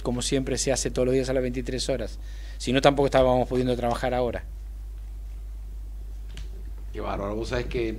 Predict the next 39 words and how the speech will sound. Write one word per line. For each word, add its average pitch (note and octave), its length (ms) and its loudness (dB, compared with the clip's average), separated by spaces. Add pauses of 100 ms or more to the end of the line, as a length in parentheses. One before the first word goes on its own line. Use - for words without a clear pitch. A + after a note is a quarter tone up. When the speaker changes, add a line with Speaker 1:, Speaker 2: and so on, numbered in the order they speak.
Speaker 2:
nosotros A2+ 580 -4
en G#2+ 100 -2
el, - 80 0 (400)
en G2+ 80 -8
el G2 180 -6
programa G#2+ 480 -4
del G#2+ 120 -2
domingo, B2 640 2 (640)
en G2 340 -4
lo G2 120 -4
poqui-, - 360 -8
lo G#2 200 -4
poquito A2 440 -6
que G2 100 -6
pudimos A2+ 420 -6
hacer A2+ 200 -8
el A2+ 60 -4
programa, A#2+ 640 -2
lo F#2+ 160 -6
primero A2+ 320 -4
que A#2+ 120 -2
dije A#2+ 240 -4
a G#2+ 40 -2
la A#2 80 -2
gente, A#2+ 540 -4 (1000)
"Bajen B2 520 6
la A2 80 0
llave G#2+ 260 -2
de A2 80 0
luz. - 300 -6 (960)
Esperen C#3 500 4
que B2 80 4
el A#2 80 6
vecino B2+ 440 0
tenga C3+ 260 -2
luz, C#3+ 420 0 (200)
aguanten C#3 640 2
un C#3 100 2
ratito D#3 760 4